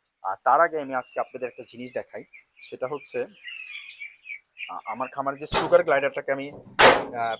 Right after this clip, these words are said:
পেয়ার দিলাম, আহ, এই যে, আহ, আজকে খাবার নিয়ে আসা হয়েছে পাখিদের জন্য। তো মাশাআল্লাহ, মাশাআল্লাহ, এখানে এই যে হেজকগুলো আছে। তো তার আগে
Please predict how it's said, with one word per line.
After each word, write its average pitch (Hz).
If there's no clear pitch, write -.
পেয়ার 151
দিলাম, 117
আহ, 110
এই -
যে, -
আহ, -
আজকে 120
খাবার 127
নিয়ে 131
আসা 113
হয়েছে 107
পাখিদের 117
জন্য। 113
তো 110
মাশাআল্লাহ, 110
মাশাআল্লাহ, 123
এখানে 120
এই 113
যে 117
হেজকগুলো 110
আছে। 101
তো 127
তার 139
আগে 151